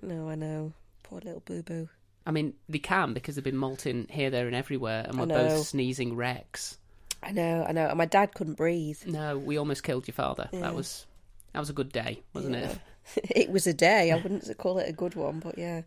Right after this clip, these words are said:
Speaker 2: Yeah. He's now having to go and find an inhaler. It's not great.
Speaker 1: You nearly killed Pooh Bearus, you.
Speaker 2: Yeah. But here we are. This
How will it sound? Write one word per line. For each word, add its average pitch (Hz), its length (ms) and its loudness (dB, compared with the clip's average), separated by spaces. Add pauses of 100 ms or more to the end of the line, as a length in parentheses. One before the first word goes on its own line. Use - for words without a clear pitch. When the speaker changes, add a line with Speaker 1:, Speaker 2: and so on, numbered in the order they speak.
Speaker 2:
Yeah. 156 220 -8 (340)
He's 147 180 -8
now 139 140 0
having 139 220 -2
to 143 100 -8
go 135 100 0
and 131 100 -2
find 127 220 -2
an 123 100 -2
inhaler. 127 580 -4 (460)
It's 160 200 -10
not 139 160 -6
great. 123 340 -2 (420)
Speaker 1:
You 220 140 -8
nearly 262 260 -6
killed 285 300 -6
Pooh 226 160 -6
Bearus, 233 500 -4
you. 302 280 -2 (300)
Speaker 2:
Yeah. 170 360 -6 (1200)
But 165 140 0
here 202 140 4
we 190 120 4
are. 240 380 -2
This 196 340 -2